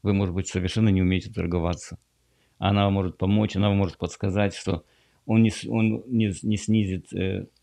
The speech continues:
цену за квартиру, но вы можете, по-, допустим, вот смотрите, какой красивый диван у него. Пусть он диван тоже отдаст вместе с квартирой.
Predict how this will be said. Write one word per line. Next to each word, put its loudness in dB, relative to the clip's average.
цену 4
за 2
квартиру, -2
но 0
вы 2
можете, 0
по-, -6
допустим, -6
вот -4
смотрите, 4
какой -2
красивый 0
диван 0
у -6
него. -8
Пусть 0
он 8
диван 4
тоже -2
отдаст -6
вместе 0
с -14
квартирой. -8